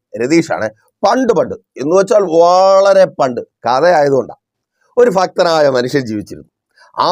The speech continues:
മനുഷ്യന്റെ ഭക്തിയിൽ പ്രസാദിച്ച ദൈവം ഒരു ദിവസം ഈ മനുഷ്യന്റെ അടുക്കൽ വന്നു. ആ മനുഷ്യനോട് സന്തോഷത്തോടെ ദൈവം ചോദിച്ചു, "ഭക്താ, നിന്റെ ഭക്തിയിൽ ഞാൻ പ്രസാദിച്ചിരിക്കുന്നു, അതുകൊണ്ട് നിന്റെ ഒരു ആഗ്രഹം എന്നോട്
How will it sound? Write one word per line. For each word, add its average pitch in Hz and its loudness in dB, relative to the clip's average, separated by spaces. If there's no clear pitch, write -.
മനുഷ്യന്റെ 143 -4
ഭക്തിയിൽ 117 -6
പ്രസാദിച്ച 104 -6
ദൈവം 180 -6
ഒരു 165 0
ദിവസം 98 -4
ഈ - -2
മനുഷ്യന്റെ 127 -6
അടുക്കൽ 107 -4
വന്നു. 165 -2
ആ 107 0
മനുഷ്യനോട് 135 0
സന്തോഷത്തോടെ 135 -2
ദൈവം 127 0
ചോദിച്ചു, 123 -2
"ഭക്താ, 190 -2
നിന്റെ 269 2
ഭക്തിയിൽ 214 -4
ഞാൻ 165 2
പ്രസാദിച്ചിരിക്കുന്നു, 131 -6
അതുകൊണ്ട് 226 -2
നിന്റെ 196 2
ഒരു 156 2
ആഗ്രഹം 190 0
എന്നോട് 143 0